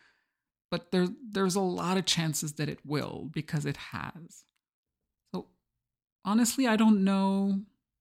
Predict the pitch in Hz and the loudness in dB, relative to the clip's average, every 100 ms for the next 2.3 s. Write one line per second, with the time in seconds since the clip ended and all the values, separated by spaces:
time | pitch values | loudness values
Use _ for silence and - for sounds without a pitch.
0 | - 170 123 143 151 - 175 170 156 165 | -8 -4 -2 0 -2 -2 2 2 2 2
1 | 160 151 135 151 151 151 160 156 - 120 | 2 0 -2 -2 -2 -2 -4 -6 -6 -4
2 | 127 143 160 | -2 -2 -2